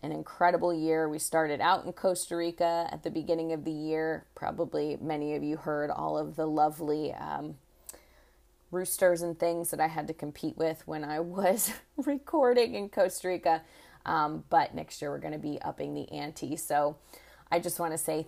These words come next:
thank you for being here. Thank you for listening. Thank you for sharing this podcast with people that, um, you know, like, trust, care about,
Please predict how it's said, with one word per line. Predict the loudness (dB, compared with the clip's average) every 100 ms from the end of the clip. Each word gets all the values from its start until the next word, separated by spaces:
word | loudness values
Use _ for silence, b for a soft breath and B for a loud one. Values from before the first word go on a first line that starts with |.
| -2
thank | -2 -2
you | -6
for | -4
being | -2 -2 -4
here. | -4 -6 -6
Thank | -8 -10
you |
for | -8 -4
listening. | 0 0 0 -4 -4 -4
Thank | -6 -6 -6
you |
for | -6 -8
sharing | -8 -8 -6 -4
this | -6 -8
podcast | -4 -4 -4 -4 -4 -4
with | -8 -10
people | -10 -4 -2 -2 0
that, | 0 0 -4 -8 -10
um, | -8 -6 -6 -10 -8
you | -6 -4 -4 -6 -6
know, | -6 -4 -2
like, | -2 -2 -6
trust, | -6 -4 -4 -6 -10
care | -2 0 2
about, | 2 2 0 -8